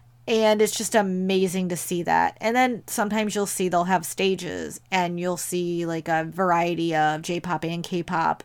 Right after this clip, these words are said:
And it's funny seeing the people do the idol stuff, like, for A K B and, uh, Morning Musume. And then you see the people who do the K-pop, and the difference in choreography is actually jarring. And difference in sound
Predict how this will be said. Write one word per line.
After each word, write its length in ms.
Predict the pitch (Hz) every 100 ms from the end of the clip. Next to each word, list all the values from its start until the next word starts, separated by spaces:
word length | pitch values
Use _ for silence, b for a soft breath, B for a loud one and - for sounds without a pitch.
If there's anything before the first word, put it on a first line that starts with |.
| -
And 100 | 180
it's 220 | 160 -
funny 400 | - 302 226 196
seeing 460 | - 180 180 175 170
the 100 | 170
people 340 | 185 170 170
do 300 | 170 170 165
the 260 | 175 170 - b b b b b b
idol 300 | 190 226 269
stuff, 380 | 262 196 147 -
like, 260 | 175 165 156
for 220 | 190 185
A 140 | 170 165
K 280 | 185 170
B 540 | 170 254 214 175 170 147
and, 760 | 160 160 165 160 160 - - - 190 -
uh, 240 | 202 175 165
Morning 300 | 165 170 185
Musume. 880 | - 330 277 202 170 147 147 151 - B B B B B B -
And 160 | 220
then 140 | 214 214
you 80 | 214
see 180 | 226
the 80 | 208
people 300 | 196 190 190
who 100 | 185
do 100 | 180
the 120 | 175
K-pop, 560 | 170 196 214 190 170 170
and 200 | - 185
the 120 | 185 180
difference 460 | 170 - 185 185
in 100 | 185
choreography 920 | 170 180 175 180 165 170 185 185 208
is 160 | 185 180
actually 360 | 165 - 175
jarring. 640 | 175 160 175 175 160 160 160
And 200 | 208 196
difference 440 | 202 240 285 277
in 160 | 208 180
sound 760 | - - 269 381 320 170 156